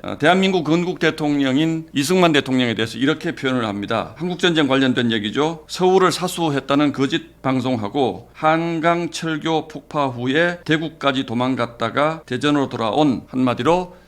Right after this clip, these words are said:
쓰레기 같은 인간." 이렇게 표현을 합니다. 어, 물론 이승만 대통령은 공과 과가 뚜렷합니다. 그러나,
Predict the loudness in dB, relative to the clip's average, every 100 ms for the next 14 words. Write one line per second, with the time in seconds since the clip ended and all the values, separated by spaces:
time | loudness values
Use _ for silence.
0 | -14 -2 0 2 2 0 -2 -2 -2 -2
1 | -4 -2 -2 -2 -4 -2 -2 -2 -2 0
2 | 2 0 -4 -14 -10 -10 -12 0 4 6
3 | 6 4 2 2 2 0 4 4 4 0
4 | 0 0 2 0 -2 -4 0 0 2 4
5 | 4 4 2 2 2 0 0 -4 -4 -4
6 | -2 -2 -4 -8 -14 -4 0 0 0